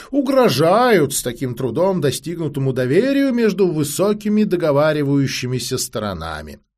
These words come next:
Трагическая гибель четверых ваших подданных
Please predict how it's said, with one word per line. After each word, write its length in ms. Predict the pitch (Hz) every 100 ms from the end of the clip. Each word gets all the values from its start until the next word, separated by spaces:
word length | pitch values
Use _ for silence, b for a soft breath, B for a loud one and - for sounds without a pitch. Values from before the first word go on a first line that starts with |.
| -
Трагическая 640 | 254 254 262 233 226 220 202
гибель 400 | 220 226 208 180
четверых 640 | 196 185 185 180 202 -
ваших 440 | 175 175 170 - -
подданных 840 | 165 165 147 151 185 196 214 214